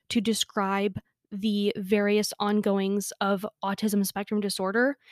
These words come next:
And so I do just want to apologize. I know that I did use deficit in this section, and that's not necessarily something that I think is a correct use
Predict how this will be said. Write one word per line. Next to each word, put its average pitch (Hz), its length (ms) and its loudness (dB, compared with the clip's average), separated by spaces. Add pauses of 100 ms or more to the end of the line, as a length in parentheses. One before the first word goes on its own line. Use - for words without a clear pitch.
(200)
And 214 160 2
so 214 140 6
I 214 140 6
do 220 180 2
just 233 180 2
want 220 120 4
to 214 80 4
apologize. 196 920 0
I - 80 0
know 202 260 2
that 214 140 2
I 208 120 4
did 202 220 2
use 196 380 -4
deficit 214 640 -4
in 220 160 0
this 202 120 0
section, 254 520 -2
and 208 180 0
that's 202 180 -2
not 202 280 2 (180)
necessarily 196 800 0
something 220 540 0 (380)
that 214 100 4
I 202 140 4
think 208 360 0
is 196 300 0
a 208 140 4
correct 190 600 -2
use 208 680 0